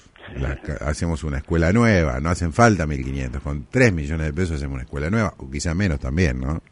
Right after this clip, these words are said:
Speaker 1: Así que bueno, Jorge, gracias por este contacto.
Speaker 2: Bueno, muy amable.
Speaker 1: Hasta luego.
Speaker 2: Gracias.
Speaker 1: La palabra del director de la Escuela de Educación Técnica de Roque Pérez, Jorge Rodríguez. Bueno, siguiendo, ¿no?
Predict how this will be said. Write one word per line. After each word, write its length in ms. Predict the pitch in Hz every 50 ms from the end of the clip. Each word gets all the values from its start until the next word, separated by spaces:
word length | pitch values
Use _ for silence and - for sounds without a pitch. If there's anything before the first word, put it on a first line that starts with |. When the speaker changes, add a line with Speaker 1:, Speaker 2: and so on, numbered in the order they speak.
| - - - - - - - - -
Speaker 1:
Así 280 | - 78 76 - 92 78
que 80 | 85 85
bueno, 320 | 82 76 67 65 64 73
Jorge, 260 | - 110 110 98 107 107
gracias 260 | 113 113 104 117 92
por 100 | 107 95
este 140 | 98 95 78
contacto. 380 | 76 69 60 - 55 53 - -
Speaker 2:
Bueno, 220 | 85 - - 80
muy 220 | 87 110 123 131
amable. 360 | 135 131 135 123 98 78 71 - - - -
Speaker 1:
Hasta 260 | - 80 85 - 92
luego. 340 | 95 101 90 78 65 60 60
Speaker 2:
Gracias. 120 | - - - - - - - - - -
Speaker 1:
La 140 | 92 90 92
palabra 880 | 80 107 117 123 127 127 123 117 113 110 107 104 104 101 101 98 98 98
del 160 | 101 101 101
director 520 | 104 110 107 104 87 - - 131 123 120 113
de 100 | 107 98
la 80 | 95
Escuela 760 | 90 - 110 113 117 113 104 98 92 92 90 87 85 85 82 85
de 60 | 87
Educación 480 | 90 90 80 90 92 - 113 107 101 -
Técnica 800 | - 120 117 113 107 107 104 85 76 95 90 87 82 80 80 80
de 140 | 82 85
Roque 320 | 80 80 85 78 76 98 82
Pérez, 760 | - 135 135 135 131 135 135 131 - - - - - - - -
Jorge 380 | - 95 95 92 - - 90
Rodríguez. 800 | 80 78 92 98 110 127 135 131 131 139 139 139 - - - - _ _ _ _ _ _ _ _ -
Bueno, 260 | - 76 73 71 69
siguiendo, 480 | 69 - 101 104 117 113 98 85 82 82
¿no? 200 | 92 107 113 -